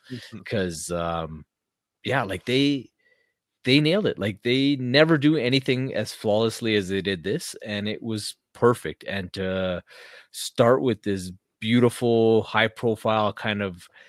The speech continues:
Speaker 2: um, the best of what we know Wonder Woman trailer, um, and then to end with this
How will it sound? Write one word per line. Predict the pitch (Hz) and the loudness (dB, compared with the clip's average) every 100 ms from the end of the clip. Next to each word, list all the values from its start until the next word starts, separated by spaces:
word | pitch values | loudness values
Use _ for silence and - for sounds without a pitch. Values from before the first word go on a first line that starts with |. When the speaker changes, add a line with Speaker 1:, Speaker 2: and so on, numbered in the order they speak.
| - _ - | -20 _ -2
Speaker 2:
um, | 98 90 87 85 85 | 0 2 0 -4 -6
the | 98 92 | -6 0
best | 110 110 - | 2 2 0
of | 107 | 0
what | 104 98 | 0 0
we | 104 | -2
know | 101 104 | 0 2
Wonder | 107 101 101 107 120 | 2 2 0 0 2
Woman | 123 123 120 | 0 0 -2
trailer, | - 123 139 160 185 - _ _ _ _ _ | 0 0 2 0 -4 -10 _ _ _ _ _
um, | 95 98 90 87 85 - 113 | 0 2 2 0 -4 -8 -4
and | 110 101 | -2 0
then | 101 98 | -2 -2
to | 113 - | -6 -6
end | 95 104 120 113 | -4 -2 -2 -2
with | 95 90 - | -2 -4 -4
this | 87 - - - | -6 -6 -10 -14